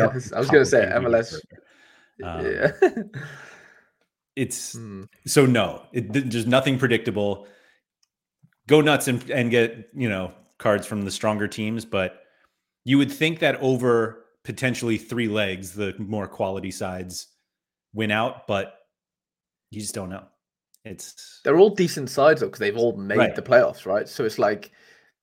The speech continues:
Speaker 2: i-, i-, it's not much in it, I wouldn't say, for, for many of these sort of legs. Just looking at the,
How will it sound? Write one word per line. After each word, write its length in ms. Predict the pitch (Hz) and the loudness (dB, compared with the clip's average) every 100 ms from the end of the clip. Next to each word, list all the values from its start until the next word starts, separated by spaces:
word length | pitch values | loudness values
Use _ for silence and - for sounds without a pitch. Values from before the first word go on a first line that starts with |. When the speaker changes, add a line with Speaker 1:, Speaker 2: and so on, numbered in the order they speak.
| _ _ _ | _ _ _
Speaker 2:
i-, 40 | - - - _ _ - | -20 -20 -20 _ _ -20
i-, 40 | - - | -14 -10
it's 160 | 110 | -8
not 280 | 139 139 127 | -2 -2 0
much 240 | 123 110 | -4 0
in 100 | 135 | 2
it, 60 | 143 | 4
I 100 | 107 | 4
wouldn't 300 | 98 101 101 | 4 -2 -4
say, 180 | - 107 | -4 -4
for, 240 | - - | -4 -12
for 140 | - 107 | -12 -6
many 300 | 107 139 131 | -2 -2 -2
of 100 | 98 | -6
these 220 | 98 - | -10 -10
sort 200 | - - | -10 -10
of 60 | |
legs. 340 | 92 95 95 98 | -8 -4 -4 -4
Just 160 | 131 | -6
looking 220 | 127 127 110 | -6 -6 -6
at 100 | 101 | -4
the, 320 | 101 - | -2 -4